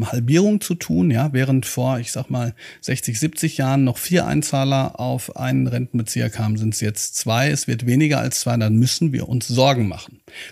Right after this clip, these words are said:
Wir müssen uns vor allen Dingen deshalb Sorgen machen, weil man an der Rente ja nicht rumschrauben kann, ohne danach sofort abgewählt zu werden, was ein bisschen auch schon das Problem von Bildungspolitik zeigt,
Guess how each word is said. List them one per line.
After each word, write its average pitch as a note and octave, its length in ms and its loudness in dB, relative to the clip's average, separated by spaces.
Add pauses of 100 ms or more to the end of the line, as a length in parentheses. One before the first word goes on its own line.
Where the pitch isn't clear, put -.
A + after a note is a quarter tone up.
Wir A#2 80 4
müssen D#3+ 220 4
uns C3+ 140 0
vor B2+ 100 0
allen B2 80 0
Dingen A2+ 100 0
deshalb C3+ 300 -2
Sorgen D3 320 2
machen, D#3 480 0
weil B2 180 2
man C3 220 2
an B2+ 100 2
der A2+ 140 2
Rente C3+ 240 2
ja A2+ 120 2
nicht A2 200 0
rumschrauben C#3 580 2
kann, C#3+ 320 0
ohne C#3+ 320 2
danach A#2+ 560 -2
sofort C3+ 540 -2
abgewählt G#2 500 -2
zu A2 160 -6
werden, A#2 320 2
was A2 200 -2
ein A#2+ 220 -4
bisschen C#3 380 0
auch A2 180 -4
schon - 140 -2
das A2+ 160 -2
Problem A2 320 0
von G#2 220 -2
Bildungspolitik G#2+ 840 0
zeigt, G#2+ 340 -4